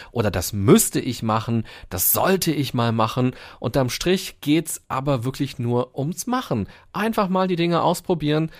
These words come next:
Dinge anders machen, das Ganze vielleicht auch spielerisch als Experiment ansehen. Und vor allem, es geht ja nie darum,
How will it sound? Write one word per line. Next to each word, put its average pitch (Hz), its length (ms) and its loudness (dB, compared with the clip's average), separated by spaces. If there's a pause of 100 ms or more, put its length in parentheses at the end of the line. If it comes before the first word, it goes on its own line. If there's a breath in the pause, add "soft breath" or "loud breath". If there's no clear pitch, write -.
(220 loud breath)
Dinge 233 180 2
anders 196 380 0
machen, 160 360 0 (220 loud breath)
das - 140 -8
Ganze 160 560 0
vielleicht 151 340 0
auch 143 140 0
spielerisch 170 840 -2
als - 340 -8
Experiment 165 680 -4
ansehen. 85 520 -6 (320 loud breath)
Und 202 180 2
vor 165 200 0
allem, 151 280 0 (180)
es 139 220 -6
geht 175 160 0
ja 170 140 2
nie 175 220 2
darum, 196 440 0